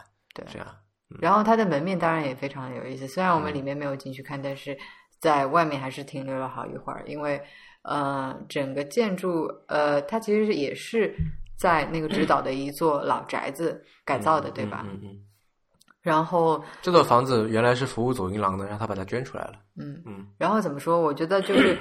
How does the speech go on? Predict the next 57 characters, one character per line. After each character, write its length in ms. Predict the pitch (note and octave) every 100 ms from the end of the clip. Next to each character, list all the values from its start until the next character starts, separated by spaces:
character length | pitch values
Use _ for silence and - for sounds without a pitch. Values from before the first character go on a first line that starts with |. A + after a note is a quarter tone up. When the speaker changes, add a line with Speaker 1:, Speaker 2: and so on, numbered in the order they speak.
| -
Speaker 1:
<clears throat> 180 | - -
这 100 | G#3+
位 160 | G3+
艺 80 | F#3+
术 140 | F#3
家 160 | E3 E3
大 120 | E3+
竹 120 | D#3
伸 120 | D3+ F3+
朗 120 | D#3+
的 120 | C#3
一 100 | C#3
个 80 | D#3
特 160 | D#3+ F3
色 180 | E3 C#3+
就 140 | C#3+
是， 220 | - C#3
我 120 | C3+
觉 60 | C#3
得 80 | D3
他 140 | D#3+
就 160 | D#3 D3+
是 160 | D3
捡 180 | C#3 -
破 180 | C#3+ D3+
烂 120 | D3+
儿 100 | C#3+
的， 80 | - - _ - -
然 140 | D#3+ F3
后 60 |
把 120 | F3
各 140 | D#3 F3+
种 140 | D3+
破 180 | D3+ E3+
烂 120 | E3
儿 100 | D3+
捡 180 | C#3 C#3+
过 100 | D3
来， 140 | C#3+
然 160 | C#3+ D3+
后 100 | D#3
就 140 | D#3
放 140 | D3+ D#3
在 100 | D#3
那 140 | D3+
边， 200 | D3 D3+
就 160 | D3+ D3+
somehow 520 | D3 G#3 G#3+ A#3 F3+
就 140 | E3+ D3+
把 120 | C#3+
它 140 | D3
拼 280 | D3+ - A3
贴 160 | A3 G#3+
成 200 | - D3
了 120 | D#3
一 160 | C#3+ C#3+
个 440 | F3 D3+ C#3+